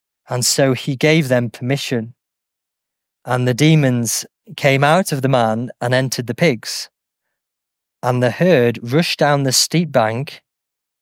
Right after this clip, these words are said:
into the lake and drowned.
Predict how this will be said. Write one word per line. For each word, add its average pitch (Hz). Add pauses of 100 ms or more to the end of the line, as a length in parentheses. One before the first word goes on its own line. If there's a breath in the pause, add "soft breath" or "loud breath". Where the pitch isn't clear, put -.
(180)
into 139
the 135
lake 113 (640)
and 113
drowned. 104